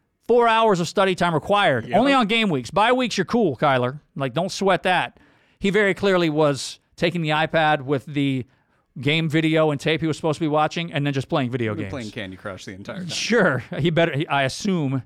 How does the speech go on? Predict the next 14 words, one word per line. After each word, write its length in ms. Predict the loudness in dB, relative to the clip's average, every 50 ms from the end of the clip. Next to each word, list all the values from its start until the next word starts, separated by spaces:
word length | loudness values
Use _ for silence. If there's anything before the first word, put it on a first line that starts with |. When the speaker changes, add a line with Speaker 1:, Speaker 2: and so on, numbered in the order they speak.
| _ -6
Speaker 1:
they're 160 | -4 -2 0
gonna 180 | 0 -2 -2 -2
need 120 | -4 -4
some 100 | -4 -6
sponsorship 680 | -6 -4 -4 -2 -2 -2 -4 -4 -4 -2 0 0 0 0
from 220 | -2 -4 -6 -4 -4
Candy 220 | -4 -2 -4 -2
Crush 240 | -2 -2 -4 -4 -4
to 80 | -6 -6
pay 200 | -4 -2 -2 -2
that, 320 | -2 -4 -8 -8 -8 -8
uh, 300 | -6 -4 -4 -4 -4 -6 -10 -14 _ _ -20 -20 _ _ -20 -20 _ -18 -18 -18 -16 -6
two 120 | -4 -2 -2
thirty 340 | 0 0 0 0 -2 -6